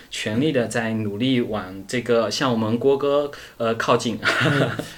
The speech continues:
Speaker 2: 呃，你
Speaker 1: <laughs> 对。
Speaker 2: 当初说，你刚才说你做 interpreter 这个，
Speaker 1: 嗯。嗯。
Speaker 2: 这个职业是可以作为技术移民的职业，
Speaker 1: 嗯。
Speaker 2: 但是现在好像没有了，已经。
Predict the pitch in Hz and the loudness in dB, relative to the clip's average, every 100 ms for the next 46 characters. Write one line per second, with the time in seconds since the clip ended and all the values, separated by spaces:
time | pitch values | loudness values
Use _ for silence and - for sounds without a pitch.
0 | - 196 170 165 151 135 233 233 240 208 | 2 4 6 6 4 10 10 10 6 6
1 | 202 143 185 196 202 208 160 127 196 175 | 6 6 6 8 6 6 4 2 6 6
2 | 156 - 139 107 196 190 165 151 131 151 | 6 4 4 6 4 4 4 4 4 0
3 | 135 151 175 147 127 - 120 147 190 143 | 0 2 2 2 0 -2 -2 2 4 4
4 | 139 123 151 156 160 139 131 139 127 127 | 4 4 4 4 4 4 2 0 2 2
5 | 120 123 135 123 113 143 143 160 147 180 | 0 2 4 4 2 0 2 2 2 4
6 | 175 131 127 120 120 147 113 110 101 113 | 4 4 2 0 2 2 2 -2 -6 -10